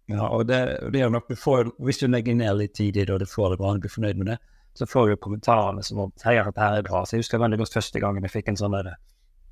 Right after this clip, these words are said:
eh, skal, jeg skal ha grillselskap, og så kom det bort en, en familie, noen naboer,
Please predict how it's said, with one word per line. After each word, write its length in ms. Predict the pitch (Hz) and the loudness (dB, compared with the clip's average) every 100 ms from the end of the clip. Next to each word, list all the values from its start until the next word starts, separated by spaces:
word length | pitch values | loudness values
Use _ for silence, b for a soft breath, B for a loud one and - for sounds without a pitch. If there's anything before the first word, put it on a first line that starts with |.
| - - _ _ - - | -20 -20 _ _ -20 -12
eh, 140 | - 110 | -2 -2
skal, 220 | - 113 | 2 2
jeg 120 | 110 - | 4 4
skal 160 | 127 | 4
ha 60 | 117 | 4
grillselskap, 580 | 117 101 98 - 113 - | 4 2 0 0 -4 -4
og 120 | 110 | -6
så 100 | 127 | -4
kom 220 | - 110 107 | 0 0 0
det 60 | 104 | -2
bort 240 | 104 - | -4 -6
en, 140 | 104 107 107 | -6 -4 -2
en 160 | 104 101 | -2 -4
familie, 320 | 110 110 104 104 | -2 0 0 0
noen 160 | 110 | 2
naboer, 340 | 110 107 120 | 2 2 2